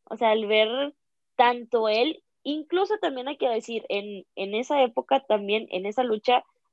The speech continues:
Undertaker no estaba en su mejor condición, sinceramente, y aparte, hay que decirlo, o sea, ya tiene sus años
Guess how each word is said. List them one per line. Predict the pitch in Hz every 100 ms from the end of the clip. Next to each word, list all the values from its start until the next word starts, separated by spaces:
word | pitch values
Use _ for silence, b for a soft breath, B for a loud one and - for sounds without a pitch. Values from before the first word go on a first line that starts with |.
| _ _ -
Undertaker | 240 233 233 233 240 302 302
no | 277
estaba | - 247 247
en |
su | 262 240
mejor | 208 202 190
condición, | 226 214 190 185 165 156 _ _ _
sinceramente, | 220 226 233 226 233 247 226 214 185
y | 196
aparte, | 262 262 302 311 359 427 _ _ _ _
hay | - -
que | 427
decirlo, | 381 285 254 240 226
o |
sea, | 196 190
ya | 226
tiene | 302 294 359
sus | 285 226
años | 202 208 226 269 294 _